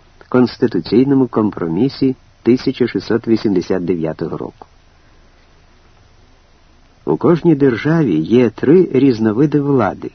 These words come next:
законодавчий орган, виконавча влада, залежна від прав народу, і виконавча влада пов'язана з цивільним правом.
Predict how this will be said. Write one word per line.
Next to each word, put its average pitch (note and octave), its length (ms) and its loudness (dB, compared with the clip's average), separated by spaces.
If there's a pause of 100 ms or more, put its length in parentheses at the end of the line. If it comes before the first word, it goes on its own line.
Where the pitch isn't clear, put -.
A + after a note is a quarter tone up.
(760)
законодавчий A#2+ 840 0
орган, B2+ 480 0 (340)
виконавча C3 680 0
влада, D#3 500 -2 (580)
залежна A#2+ 640 2
від A2+ 160 0
прав G#2+ 400 -2
народу, G#2+ 560 0 (640)
і F#2 100 2
виконавча G#2+ 520 0
влада E3 380 0
пов'язана A#2+ 640 2
з - 60 -6
цивільним G#2+ 640 0
правом. C2+ 340 -8